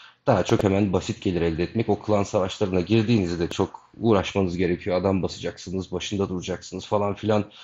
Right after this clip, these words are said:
Hatta belki cebinizden para yatırmak zorunda bile kalacağınız zamanlar olabiliyor. O yüzden ben tercih etmiyorum. Ben sadece hiç para yatırmadan, sıfır yatırımsız kendi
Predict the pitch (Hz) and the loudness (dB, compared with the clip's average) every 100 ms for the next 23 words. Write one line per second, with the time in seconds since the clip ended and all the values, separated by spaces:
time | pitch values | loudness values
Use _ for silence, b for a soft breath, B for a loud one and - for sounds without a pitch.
0 | B B B - - 92 92 90 95 95 | B B B 2 4 4 4 2 0 0
1 | 90 82 110 104 98 95 92 87 90 - | 0 -2 -2 0 2 2 0 -2 -4 -4
2 | 90 82 82 98 104 98 85 90 92 82 | -4 -4 -2 -2 -2 -2 0 0 0 -2
3 | 90 87 110 110 95 90 85 101 - B | -2 0 0 2 0 0 0 -2 -4 B
4 | B B B - 143 110 131 131 120 120 | B B B 0 2 4 4 4 4 2
5 | - 120 107 117 104 90 90 104 101 101 | 2 2 4 2 2 2 0 2 2 2
6 | - 85 80 98 - - 98 95 95 - | 2 0 0 -2 -2 -2 0 2 0 0
7 | 95 82 82 85 - - 90 87 82 80 | -2 -2 -4 -6 -8 -2 -2 -2 -4 -6
8 | - 107 - 113 95 92 101 | -6 -6 -2 -2 0 0 -2